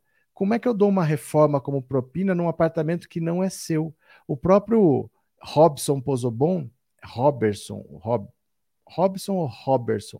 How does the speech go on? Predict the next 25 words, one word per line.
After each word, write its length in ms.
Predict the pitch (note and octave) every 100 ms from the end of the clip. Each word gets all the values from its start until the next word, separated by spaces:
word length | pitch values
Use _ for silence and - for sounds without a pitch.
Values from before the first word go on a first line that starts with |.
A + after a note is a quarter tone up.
| -
Acho 180 | C#3 B2+
que 80 | D#3
é 40 |
Robertson. 440 | C#3 C3+ A2+ G2 - _ - -
Esse 240 | F#3 G3
que 60 | -
tava 180 | D3+ C#3
falando 360 | B2 C3 B2
nesse 260 | B2 A#2+ A#2+
vídeo 280 | A2+ A#2 A2+
aí, 80 | A2+
ele 120 | F3
fala, 320 | F#3+ E3+ A#2+ - _ _ _ _
"A 80 | D3
gente 240 | D3+ E3+
não 80 | G#3+
tem 160 | G#3 A3+
provas 400 | G#3 F#3 F3+ E3+
de 80 | E3
que 100 | D3
esse 100 | D#3+
apartamento 520 | D#3+ D3 D3 C3+ B2+
é 60 |
do 100 | B2
Lula, 400 | A#2+ A2+ G2+ G#2